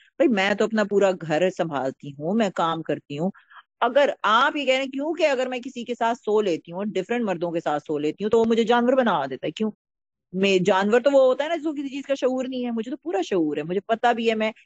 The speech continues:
मैं protection भी यूज़ कर रही हूँ, मुझे पता है as a grown adult मैं क्या काम कर रही हूँ। आप कौन होते हैं ये judge करने वाले?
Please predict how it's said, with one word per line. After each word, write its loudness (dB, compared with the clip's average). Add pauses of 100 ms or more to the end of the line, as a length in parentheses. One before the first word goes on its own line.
(220)
मैं 2 (220)
protection 0
भी -6
यूज़ -6
कर -4
रही -8
हूँ, -10
मुझे -6
पता 0
है 4
as -2
a 2
grown -2
adult 2
मैं -8
क्या 2
काम 0
कर -4
रही -16
हूँ। 0
आप 4
कौन 2
होते 0
हैं 2
ये 4
judge 2
करने -4
वाले? -6